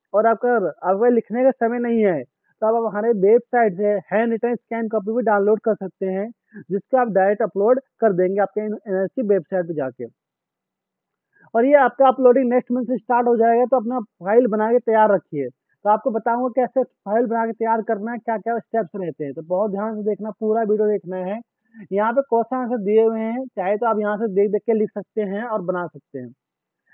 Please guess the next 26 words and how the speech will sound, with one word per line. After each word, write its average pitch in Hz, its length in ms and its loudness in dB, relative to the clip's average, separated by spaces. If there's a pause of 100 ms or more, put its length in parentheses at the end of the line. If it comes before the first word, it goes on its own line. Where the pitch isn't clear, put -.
(160)
Question 262 380 2
जो 294 100 4
आपको 285 200 -2
लिखना 247 280 -2
है 285 160 0
black 196 220 4
pen 240 240 -6
से, 285 180 -2
answer 214 360 -4
लिखना 220 160 -6
है 247 120 -4
blue 196 160 -2
pen 147 220 -6
से। 139 200 -10
सबसे 214 280 -8
पहले 254 300 0
आपको 254 400 2 (1300)
market 233 420 4
से 254 260 2
ए - 40 6
फ़ोर 262 220 4
size 240 300 2
seat 240 280 -2
लेके 233 280 2
आनी 240 260 -2
है, 233 160 -2